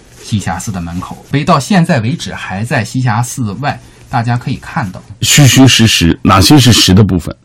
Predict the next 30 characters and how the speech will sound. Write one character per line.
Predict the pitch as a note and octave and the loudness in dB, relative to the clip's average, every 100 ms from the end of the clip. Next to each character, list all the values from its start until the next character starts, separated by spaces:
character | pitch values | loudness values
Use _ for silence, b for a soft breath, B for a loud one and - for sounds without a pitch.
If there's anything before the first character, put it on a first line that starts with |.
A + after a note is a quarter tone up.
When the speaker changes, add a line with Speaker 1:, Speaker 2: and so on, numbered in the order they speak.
| b - | b -14
Speaker 1:
实 | - B2+ | -6 -4
的 | - | -4
部 | D3+ | -8
分 | B2+ A2+ | -6 -6
就 | B2 | -6
是 | A2+ | -10
这 | G2 G2 | -14 -14
个 | F#2 F2 | -14 -16
石 | - G2+ A2+ | -14 -14 -12
碑， | C3 C#3 C#3 b b | -12 -12 -14 b b
Speaker 2:
嗯， | - | -8
Speaker 1:
包 | D3 D3 | -6 -6
括 | C#3+ | -6
这 | A#2+ A2+ | -6 -4
个 | |
Speaker 2:
它 | A2 G#2+ | 0 2
的 | B2+ | 4
确 | B2 C3 | 4 4
有。 | F2 - | 2 -2
Speaker 1:
它 | - | -4
的， | F#3 - F3+ | -6 -6 -8
的 | F3 F3 | -6 -6
确 | F#3 E3+ | -6 -6
有， | G#2+ - | -8 -12
而 | D3 | -10
且 | D#3+ B2+ | -8 -6
日 | G3 | -6
本 | D3 B2 | -6 -4
商 | E3 D#3+ | -4 -4
人 | C#3 D#3 | -6 -8